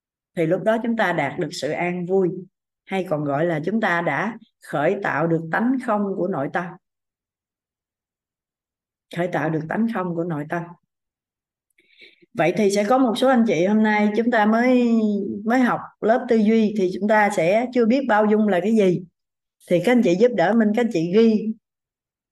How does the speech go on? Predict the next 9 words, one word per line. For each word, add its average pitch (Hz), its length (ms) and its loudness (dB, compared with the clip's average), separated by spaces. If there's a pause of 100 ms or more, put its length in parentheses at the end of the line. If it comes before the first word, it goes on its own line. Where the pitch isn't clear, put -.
(180)
cái 196 220 2
định 180 240 2
nghĩa 185 300 2
của 214 80 0
bao 208 280 2
dung. 214 460 0 (840)
À, 156 480 -2
mình 170 200 0
không 214 180 0